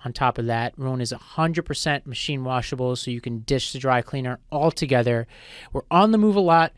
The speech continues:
and the Rhone commuter collection has never let me down. The versatility and overall comfort of the collection is undefeated. I absolutely love it. And even after I wear it all day, I feel super fresh because that Gold Fusion anti-odor technology. At that wedding, I was dancing up a storm,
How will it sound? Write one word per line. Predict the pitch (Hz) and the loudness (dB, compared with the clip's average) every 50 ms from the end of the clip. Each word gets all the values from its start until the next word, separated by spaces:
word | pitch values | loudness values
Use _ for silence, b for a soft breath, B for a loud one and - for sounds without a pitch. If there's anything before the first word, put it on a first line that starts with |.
| b b b b | b b b b
and | 151 139 | -4 -2
the | 135 127 | -2 -2
Rhone | 131 135 156 156 160 165 160 | 0 2 2 2 2 0 -4
commuter | - - 147 147 143 143 135 | -6 -6 -4 -2 -2 -2 -2
collection | - - 143 131 - - 139 131 | -2 0 -2 -2 0 -2 -4 -4
has | 117 113 107 120 | -4 -6 -6 -6
never | 117 120 123 131 135 139 143 151 143 143 - | -6 -4 0 2 2 2 4 2 0 0 -2
let | 147 131 127 123 120 - | -6 -6 -4 -4 -4 -6
me | 123 113 117 - _ | -8 -10 -10 -8 _
down. | - 127 127 139 139 143 151 143 - | 0 2 2 2 0 0 -4 -6 -10
The | - 120 | -12 -8
versatility | 127 135 120 - - - - - 147 143 139 135 131 | -8 -8 -8 -8 -10 -10 -4 -2 0 0 2 2 0
and | 123 123 | -2 -2
overall | 127 120 123 127 123 113 113 - | -4 -4 -4 -4 -4 -6 -8 -12
comfort | - - 143 135 - - 139 139 - | -8 -8 -8 -6 -4 -6 -6 -6 -6
of | 131 123 | -10 -12
the | 131 - | -12 -12
collection | - - 135 120 - - 135 123 | -4 -2 -2 -2 -2 -4 -6 -4
is | 123 117 117 - - _ _ - | -4 -6 -8 -10 -14 _ _ 0
undefeated. | 147 160 180 185 160 - - - 123 117 120 117 110 - | 2 4 4 4 4 2 0 -4 -6 -4 -4 -6 -6 -6
I | 110 120 | -6 -2
absolutely | 123 127 131 - - - 131 123 123 123 123 | 0 0 0 -2 -4 -6 -4 -2 -2 -2 -2
love | 117 131 135 135 131 | 0 2 2 2 4
it. | 135 127 - B B B B B B B B B B | 2 0 -2 B B B B B B B B B B
And | - 147 139 131 123 - | 0 2 2 2 2 2
even | 180 196 185 208 208 190 | 2 2 4 4 4 4
after | 185 170 - - 165 | 2 2 4 4 4
I | 151 | 4
wear | 143 151 147 147 147 | 4 4 4 4 4
it | 143 | 4
all | 135 135 | 2 0
day, | 131 143 139 139 139 139 - | 2 4 4 4 4 2 0
I | 139 120 | -2 -6
feel | - - - 151 139 123 113 | -6 -8 -6 -4 -4 -4 -4
super | - - 139 - 117 | -6 -10 -10 -12 -12
fresh | - - 151 143 135 - | -2 0 2 2 2 0
because | - 139 123 - 127 113 | -4 -8 -6 -4 -4 -2
that | 117 123 120 123 117 - | -2 -2 -4 -4 -6 -8
Gold | - 127 127 127 127 127 123 | -6 -4 -4 -4 -4 -6 -12
Fusion | - - - 131 127 120 117 131 127 120 - - | -14 -14 -8 -6 -6 -6 -4 -4 -6 -6 -6 -8
anti-odor | 127 123 113 127 120 117 127 120 120 117 | -8 -6 -4 -6 -6 -4 -4 -4 -6 -6
technology. | - 131 - - 131 135 135 131 127 127 131 | -8 -10 -6 -4 -2 0 2 0 0 0 -2
At | 123 120 | -2 0
that | - 131 131 | -2 -2 2
wedding, | 143 143 139 135 127 | 2 2 2 2 -2
I | 127 135 | -2 -2
was | 131 120 | -4 -2
dancing | 123 - 131 127 120 - 139 | -2 -2 -2 0 -2 -2 -4
up | 127 - | -6 -6
a | 131 | -6
storm, | - - - 160 156 151 151 151 156 | -8 -2 0 0 2 2 2 0 0